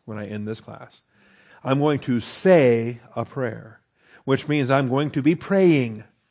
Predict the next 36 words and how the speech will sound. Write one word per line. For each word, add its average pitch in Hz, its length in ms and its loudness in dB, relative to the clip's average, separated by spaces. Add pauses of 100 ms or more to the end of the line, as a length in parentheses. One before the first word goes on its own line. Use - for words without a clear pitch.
(220)
and 123 140 -4
you're 165 100 2
gonna 180 120 2
be 160 120 8
praying 185 480 2
with 190 240 2
me, 139 340 -4 (440)
and 139 160 2
we're 143 100 6
all 151 200 6
gonna 196 160 4
be 190 120 8
accomplishing 180 680 0
a 180 60 2
verb 135 460 -2 (380)
as 135 240 2
we 143 380 0 (180)
pray. 113 560 -4 (360)
But 139 120 4
as 180 360 4
we 185 140 6
pray, 139 360 2
we 147 180 4
are 151 120 2
going 156 240 -2
to - 80 -12
be 165 160 4
creating 175 640 2
something, 120 360 -4
producing 160 420 0
something. 120 320 -6
What 143 120 -2
is 135 80 -6
that? 160 280 -2 (440)
A 139 140 2
prayer. 147 540 0